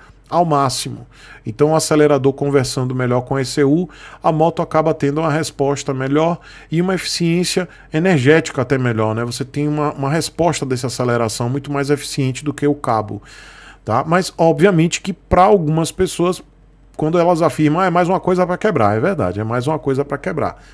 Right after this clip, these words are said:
Mas lembre-se que cabo também quebra,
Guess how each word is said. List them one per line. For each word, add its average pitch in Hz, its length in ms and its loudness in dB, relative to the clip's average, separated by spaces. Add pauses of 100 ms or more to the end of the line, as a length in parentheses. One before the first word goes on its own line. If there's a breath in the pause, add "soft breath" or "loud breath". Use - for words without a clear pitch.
(680 soft breath)
Mas 135 200 0 (140)
lembre-se 147 480 2
que 175 140 -6
cabo 147 320 0
também 160 300 -4
quebra, 92 440 -8